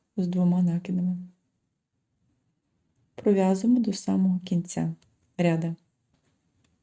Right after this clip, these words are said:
Тут також робимо ячейку.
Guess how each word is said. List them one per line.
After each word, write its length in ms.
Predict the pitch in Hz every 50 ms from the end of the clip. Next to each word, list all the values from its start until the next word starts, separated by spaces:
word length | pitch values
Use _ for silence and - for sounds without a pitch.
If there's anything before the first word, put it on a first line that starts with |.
| _ _ _ _ _ _ _ _ _ - - _ _ _ _ - - _ _ _ _
Тут 200 | - 254 - -
також 460 | - 220 220 - 233 226 226 226 -
робимо 300 | 214 208 202 202 202 202
ячейку. 600 | 202 196 190 196 - 190 185 175 180 180 - 190